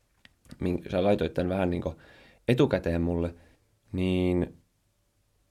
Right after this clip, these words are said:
jotenkin ehkä helpoin – mikä itselle tuli silleen lopulta mieleen, oli, että jos joko hajuaisti tai makuaisti, jompikumpi niistä, ja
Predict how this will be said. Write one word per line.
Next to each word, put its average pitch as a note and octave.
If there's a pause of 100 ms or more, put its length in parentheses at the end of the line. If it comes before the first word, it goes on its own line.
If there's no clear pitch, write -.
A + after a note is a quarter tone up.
(200)
jotenkin C#3
ehkä B2+
helpoin – G2+ (640)
mikä G2
itselle G#2
tuli F2
silleen F2
lopulta G#2
mieleen, E2+
oli, E2 (580)
että E2+ (1900)
jos A2
joko D3
hajuaisti A#2
tai F2
makuaisti, F2 (200)
jompikumpi G2+
niistä, C2+ (800)
ja F#2